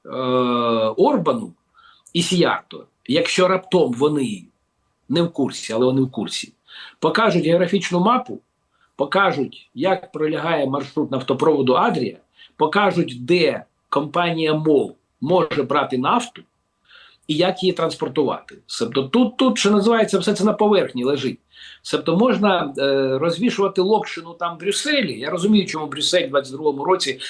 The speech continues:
зробив цей виняток за наполяганням не Чеської Республіки, а передусім Угорщини. Тому що, е, Європейській комісії потрібно було отримати консенсус, згоду всіх країн-членів Є С на санкції проти російської нафти,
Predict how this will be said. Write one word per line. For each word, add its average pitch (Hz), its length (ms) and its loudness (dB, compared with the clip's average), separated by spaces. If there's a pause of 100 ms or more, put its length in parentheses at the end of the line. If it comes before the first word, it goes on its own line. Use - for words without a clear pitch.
(120)
зробив 151 420 2
цей 160 180 2
виняток 139 460 -2
за 113 100 -2
наполяганням 135 760 2 (520)
не 214 300 2
Чеської 170 520 2
Республіки, 127 640 -2
а 113 80 -4
передусім 170 600 2
Угорщини. 165 540 0 (580)
Тому 190 280 4
що, 185 480 2
е, 135 260 0
Європейській 175 420 -2
комісії 240 280 -4
потрібно 196 360 -2
було 175 440 2
отримати 170 560 0
консенсус, 160 760 -6
згоду 156 240 -4
всіх 160 300 -4
країн-членів 143 680 -4
Є 165 260 2
С - 260 -2 (360)
на 156 240 4
санкції 190 580 0
проти 160 300 0
російської 151 560 -2
нафти, 120 400 -4